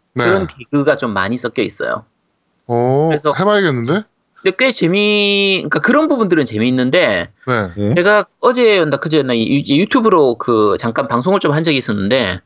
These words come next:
Speaker 1: 네.
Speaker 3: 네.
Speaker 2: 일단 매칭에 조금 문제가 있는 부분도 있고요. 매칭이 잘 안 되는 부분도 있고
Speaker 1: 네.
Speaker 3: 네.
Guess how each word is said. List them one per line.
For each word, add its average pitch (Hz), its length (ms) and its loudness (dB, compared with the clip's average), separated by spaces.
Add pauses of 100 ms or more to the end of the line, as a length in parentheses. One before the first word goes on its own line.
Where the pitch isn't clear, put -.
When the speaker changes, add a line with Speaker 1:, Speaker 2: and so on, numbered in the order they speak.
(140)
Speaker 1:
네. 113 160 -2 (140)
Speaker 3:
네. 82 160 -6 (200)
Speaker 2:
일단 143 240 -2
매칭에 247 920 2
조금 170 280 -2
문제가 127 360 2
있는 117 160 -2
부분도 123 260 -2
있고요. 110 280 0
매칭이 147 280 0
잘 120 160 -2
안 98 100 -2
되는 135 260 -2
부분도 139 280 0
있고 117 400 0 (120)
Speaker 1:
네. 131 140 -2 (320)
Speaker 3:
네. 104 220 0